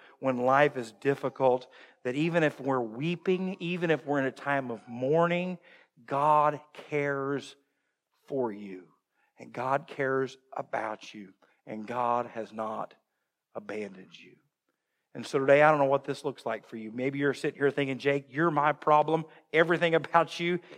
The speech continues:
is my problem." Maybe you're sitting here thinking today, "I'm not gonna love my spouse. I don't care what you say, Pastor." Maybe you're here today, kids, and you're saying, "I'm not gonna honor and obey my parents. I don't care what it says."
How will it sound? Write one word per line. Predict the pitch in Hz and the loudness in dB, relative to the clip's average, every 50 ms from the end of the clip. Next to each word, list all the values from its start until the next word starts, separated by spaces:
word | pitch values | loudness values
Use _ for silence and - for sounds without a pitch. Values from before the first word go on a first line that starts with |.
| - - | -2 0
is | 147 147 131 131 | 2 2 2 0
my | 139 139 135 143 | -2 -2 0 -2
problem." | 139 - - 139 127 123 113 110 107 107 | -2 -2 0 0 0 0 -2 -6 -8 -4
Maybe | 120 143 156 156 170 | -2 -2 0 0 0
you're | 165 147 | 0 0
sitting | - - 180 156 | 0 -2 -4 -2
here | 151 170 165 | -2 -2 0
thinking | 151 160 170 170 165 160 151 | 2 2 0 0 0 -2 -2
today, | 151 151 156 156 165 165 160 - - - - - - | 2 2 4 4 4 2 -2 -8 -16 -16 -18 -4 2
"I'm | - 156 170 170 | 4 6 6 6
not | 165 160 160 - 160 | 6 4 4 4 4
gonna | 160 156 156 | 2 4 6
love | 151 151 156 156 151 | 8 10 10 10 8
my | 160 156 151 160 | 6 4 2 2
spouse. | 156 - - - - 156 156 160 170 170 165 - - - - | 0 -2 -2 2 4 6 6 6 6 4 0 -6 -16 -12 -4
I | - 147 | 0 2
don't | 151 151 151 - | 2 2 0 0
care | - 160 143 | 0 0 0
what | 135 120 127 147 180 175 175 - | 0 2 4 4 4 4 2 -4
you | 185 175 | -8 -8
say, | 160 - - 175 170 160 | -6 -2 0 0 0 -2
Pastor." | - - 156 160 170 175 170 - - 196 190 185 - - - - - - | -4 -4 -2 0 0 0 -2 -6 -8 -10 -10 -10 -14 -20 -20 -20 -4 0
Maybe | 151 160 160 165 | 0 2 4 4
you're | 170 160 | 4 4
here | 151 175 175 170 | 6 6 4 6
today, | 160 165 165 160 | 6 6 6 6
kids, | 165 - - 180 175 175 151 | 2 0 0 2 2 2 0
and | 147 151 | -2 0
you're | 160 165 147 | 0 0 0
saying, | - 165 151 | 0 0 2
"I'm | 143 151 170 | 4 4 4
not | 170 165 156 151 | 4 4 2 2
gonna | 156 151 151 | 2 2 2
honor | - 156 156 165 170 170 165 | 4 4 6 6 6 6 4
and | 160 151 | 2 0
obey | 139 135 156 165 170 | 2 2 2 2 2
my | 160 156 160 170 165 | 2 2 2 2 2
parents. | - - 180 180 180 185 180 - - - - - - | 0 0 2 2 2 0 0 -4 -12 -20 -20 -4 2
I | 151 160 175 | 4 6 6
don't | 175 170 165 | 6 4 2
care | - 165 160 156 | 0 0 2 4
what | 151 160 180 185 185 | 6 8 8 8 6
it | - - | 4 -2
says." | - - - 180 180 185 185 185 185 180 180 | -6 -2 2 4 4 4 4 4 2 -2 -8